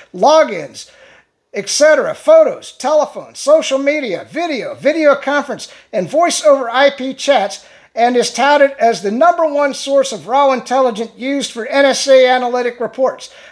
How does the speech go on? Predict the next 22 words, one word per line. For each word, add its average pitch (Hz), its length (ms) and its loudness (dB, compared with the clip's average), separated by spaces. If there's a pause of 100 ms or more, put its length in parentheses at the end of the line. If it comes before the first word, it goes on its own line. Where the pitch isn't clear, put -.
This 233 200 2
data 285 460 2
includes 247 540 -6
locations 262 680 0
and 190 200 -10
unique 302 340 -2
device 240 380 0
signatures 269 560 -4
of 202 120 -6
individuals 262 760 2
that 226 220 0
they 220 200 -6
target. 208 440 -2 (300)
In 262 140 0
other 392 200 2
words, 247 220 -2
the 285 80 -8
N 381 140 0
S - 160 -4
A - 20 -6
has 381 320 0
everything. 403 540 -2